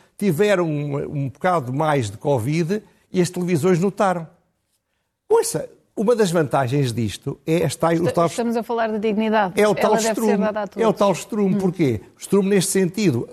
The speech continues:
Speaker 1: Os jornais a falarem de coisas e as televisões que o poder político não gosta. Já se sabe, ou já se lembrou, que há milhares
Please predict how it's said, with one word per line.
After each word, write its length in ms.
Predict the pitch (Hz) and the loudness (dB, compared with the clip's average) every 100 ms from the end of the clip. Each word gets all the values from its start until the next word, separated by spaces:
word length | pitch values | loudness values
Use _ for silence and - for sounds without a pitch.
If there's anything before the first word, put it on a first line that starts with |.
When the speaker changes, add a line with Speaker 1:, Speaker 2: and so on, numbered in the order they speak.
| - | -10
Speaker 1:
Os 120 | - - | -6 0
jornais 460 | 147 143 185 170 | 0 2 2 2
a 60 | 170 | 0
falarem 460 | - 151 165 180 | 0 0 2 0
de 80 | 160 | -2
coisas 340 | - 175 180 147 | 0 2 2 -2
e 40 | |
as 60 | 123 | -6
televisões 460 | 151 147 165 202 - _ _ | -4 -2 -2 -4 -6 _ _
que 320 | - 214 220 - | -2 0 0 -4
o 80 | 139 | -8
poder 360 | - 160 156 135 | -2 2 2 2
político 440 | 139 185 170 135 | 0 -2 -4 -4
não 120 | 123 | -4
gosta. 360 | 110 95 - - _ _ - | -2 -6 -10 -20 _ _ -2
Já 380 | 147 170 240 226 | 0 4 4 2
se 240 | - - | -2 -2
sabe, 420 | 160 139 107 87 92 | 2 2 0 -6 -8
ou 100 | 139 | -6
já 180 | 123 175 | 0 0
se 140 | 151 160 | 0 0
lembrou, 560 | 165 156 135 123 101 - _ _ _ | 2 2 2 0 -2 -8 _ _ _
que 80 | 185 | 0
há 120 | 170 | 2
milhares 840 | 190 220 180 208 214 156 95 - | 2 -2 0 2 2 -2 -4 -16